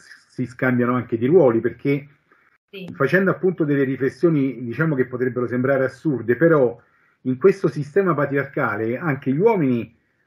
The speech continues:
Speaker 1: potevano essere vittime, perché la figura, diciamo, dello st-, mm, de-, anche da un punto di vista letterario,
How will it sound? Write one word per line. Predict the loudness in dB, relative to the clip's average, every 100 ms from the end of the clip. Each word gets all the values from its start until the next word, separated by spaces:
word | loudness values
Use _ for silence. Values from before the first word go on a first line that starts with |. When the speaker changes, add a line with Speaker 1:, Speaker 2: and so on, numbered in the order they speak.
| _
Speaker 1:
potevano | 0 2 2 0
essere | -4 -2 0
vittime, | -2 -6 -6 0
perché | 0 0 -2 -2 -12 _ _ _ _ _ 0
la | 4 4
figura, | 2 0 2 4
diciamo, | 4 0 2 2 2 0
dello | 2 2 2
st-, | -2 -8
mm, | -4 -2 -2 -4
de-, | -2 -4 -6 -16 -20 -8
anche | -2 -2 2 0 0
da | -2
un | 0
punto | -2 0
di | 0
vista | 0 0 2
letterario, | 2 2 2 4 6 4 4 -2 -2 -4